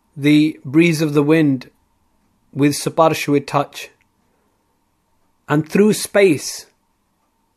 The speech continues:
we can send our sound, Shabad. So Guruji says, "Har ape panch das tat bisthara." Waheguru himself has created these five elements. Waheguru himself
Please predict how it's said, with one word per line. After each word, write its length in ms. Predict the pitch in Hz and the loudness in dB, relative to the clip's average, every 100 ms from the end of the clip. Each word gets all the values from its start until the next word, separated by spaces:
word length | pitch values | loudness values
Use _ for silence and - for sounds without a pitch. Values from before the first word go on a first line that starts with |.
| _ _ _ _ _ _ _ _ _ | _ _ _ _ _ _ _ _ _
we 140 | 135 | -6
can 160 | 139 160 | -4 -4
send 500 | 156 - 165 160 160 | -4 -2 0 0 0
our 200 | 151 151 | 2 2
sound, 560 | 151 - 156 147 127 110 _ _ _ _ _ _ _ _ _ _ _ _ _ _ | 0 -4 -2 0 -2 -6 _ _ _ _ _ _ _ _ _ _ _ _ _ _
Shabad. 500 | - 165 143 123 - _ _ _ _ _ _ _ _ _ _ _ _ _ _ _ _ | -4 -2 0 -2 -4 _ _ _ _ _ _ _ _ _ _ _ _ _ _ _ _
So 220 | - 190 | -2 0
Guruji 380 | 190 214 202 214 | 2 2 0 0
says, 300 | - 202 180 | 2 2 2
"Har 160 | 185 | 0
ape 520 | 202 185 185 - 202 202 | 2 2 2 -2 -4 -2
panch 260 | 185 180 | -4 -2
das 260 | 170 165 - _ | -2 -2 -4 _
tat 200 | 170 165 | 0 0
bisthara." 520 | 165 160 - 135 123 120 | 0 -2 -2 -6 -4 0
Waheguru 480 | 151 190 202 233 | 2 2 0 0
himself 420 | 214 220 226 220 - | 0 0 0 0 0
has 140 | 196 | -4
created 360 | - 196 190 175 | 0 0 0 -2
these 160 | 185 | -6
five 300 | - 160 156 | -4 -2 -2
elements. 500 | 147 147 147 175 - - _ _ _ 127 | -2 0 0 -2 -8 -18 _ _ _ 0
Waheguru 480 | 151 175 196 208 | 2 2 -2 -2
himself 600 | 202 196 - 196 196 - | -4 -4 -2 -2 -2 -8